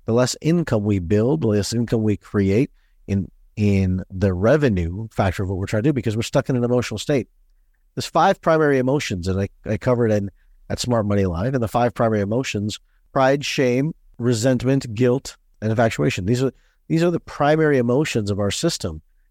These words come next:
And any emotion that we hold on to in these capacities prevents us from having money because we can't manage it. I'll give you an example, right?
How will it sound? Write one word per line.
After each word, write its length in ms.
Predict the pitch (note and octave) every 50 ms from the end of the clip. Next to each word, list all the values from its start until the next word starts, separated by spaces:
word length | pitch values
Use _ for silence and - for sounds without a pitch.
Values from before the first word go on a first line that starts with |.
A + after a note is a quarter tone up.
| _ _ _
And 400 | G#2 G#2+ A2 A2 G#2+ A2 G#2+ -
any 280 | - B2 D3+ F#3 G3+
emotion 420 | F3+ D#3+ C#3+ C#3 D#3 D3 - - B2+
that 80 | B2+ A#2
we 100 | B2 A#2
hold 180 | A#2 A2+ A2+
on 200 | A2+ A#2+ C#3 C#3
to 100 | - A#2
in 60 | G#2+
these 140 | G#2 A2+ G#2+
capacities 600 | - - - B2+ D3 F3+ - - A2+ F#2+ G2 G3
prevents 400 | - - A#2+ G2 A2 A2+ G#2 -
us 80 | A#2+ -
from 140 | - B2+ G2+
having 280 | F2 F2+ E2+ F#2 F#2
money 300 | G#2 A#2 D#3 C#3 - - - _ _ _ _ _ _ _ _ _ _ _ _
because 300 | - D3+ - - D#3 C3
we 100 | C#3 D#3
can't 240 | - - F3 D3+ C#3
manage 260 | D3 E3 E3+ C#3 G2+
it. 60 | G2+
I'll 100 | F#2+ B2+
give 120 | D3 F3+ A3
you 60 | G#3
an 40 | E3
example, 400 | C3 C#3 D3 C#3 - E2+ D2+ -
right? 180 | - A#2+ D#3+